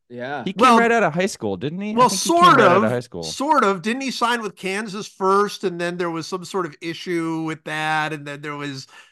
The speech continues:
Speaker 3: it was like he, he was one of those guys that I think there was something going on with his basically high school. It, it didn't work out.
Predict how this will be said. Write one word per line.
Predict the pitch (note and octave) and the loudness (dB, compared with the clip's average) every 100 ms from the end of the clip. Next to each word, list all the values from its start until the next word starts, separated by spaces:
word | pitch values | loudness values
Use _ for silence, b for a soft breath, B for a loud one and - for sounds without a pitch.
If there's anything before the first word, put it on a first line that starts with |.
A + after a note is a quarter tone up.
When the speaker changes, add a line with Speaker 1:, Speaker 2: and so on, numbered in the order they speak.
| b | b
Speaker 3:
it | E3 | -4
was | E3 D#3+ | 0 0
like | F#3 D#3 | 0 0
he, | G#3+ A3+ - | 0 -2 -2
he | F#3 | -2
was | B3+ A3+ | -2 0
one | F#3+ G#3 | 0 2
of | |
those | F#3+ E3 | 2 2
guys | E3+ E3 | 0 0
that | D3 D#3+ | -4 -8
I | |
think | D3 D#3+ | -8 -8
there | D#3 | -6
was | C#3+ | -6
something | - D#3 E3+ | -8 -8 -8
going | D3 D3 C#3 | -6 -4 -4
on | C3+ C3+ C3+ | -4 -4 -6
with | C3 | -8
his | C3+ C3 B2 b b b b _ _ _ - | -10 -10 -14 b b b b _ _ _ -6
basically | D#3 D3 D3 D3 B2+ | -4 -4 -4 -2 -2
high | A#2 C#3 | -2 -4
school. | - - C#3 C3 B2+ A#2+ _ - | -4 -6 -4 -4 -4 -8 _ -14
It, | G#3+ - | -12 -2
it | F#3 | 2
didn't | G3+ F3+ | 2 2
work | C3+ G#2+ - | 0 -10 -14
out. | - | -20